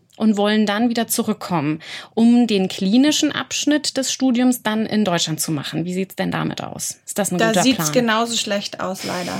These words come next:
Speaker 1: <laughs>
Speaker 2: Also, da ist das
Speaker 1: Hm.
Speaker 2: gleiche Szenario, wie wir gerade besprochen haben. Wenn es keine freien Plätze gibt, dann können wir keine Plätze vergeben.
Speaker 1: Okay.
Speaker 2: Und, ähm, die Zahlen zeigen tatsächlich, dass wir, also an der Uni Mainz,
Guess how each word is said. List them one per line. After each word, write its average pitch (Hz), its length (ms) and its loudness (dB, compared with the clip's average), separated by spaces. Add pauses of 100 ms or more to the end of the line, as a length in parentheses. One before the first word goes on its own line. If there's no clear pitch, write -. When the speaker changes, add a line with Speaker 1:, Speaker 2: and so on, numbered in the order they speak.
Speaker 1:
<laughs> 302 120 6 (480)
Speaker 2:
Also, 220 160 2 (580)
da 240 140 4
ist 247 80 0
das 247 100 6
Speaker 1:
Hm. 214 60 6
Speaker 2:
gleiche 254 360 2
Szenario, 247 640 2
wie 233 160 -2
wir 233 120 -2
gerade 220 280 0
besprochen 247 580 0
haben. 240 360 2
Wenn 220 140 0
es 220 100 -4
keine 226 260 0
freien 214 340 0
Plätze 247 360 0
gibt, 233 240 -2
dann 214 100 2
können 220 240 0
wir 208 100 -2
keine 202 300 0
Plätze 202 320 -6
vergeben. 180 600 -6 (180)
Speaker 1:
Okay. 180 340 -4
Speaker 2:
Und, 220 360 2
ähm, 214 360 0 (360)
die 220 100 -2
Zahlen 240 400 2
zeigen 226 340 0
tatsächlich, 220 600 -2
dass 214 240 -6
wir, 208 360 0 (380)
also 196 220 -4
an 196 120 0
der 202 120 2
Uni 202 180 2
Mainz, 220 580 2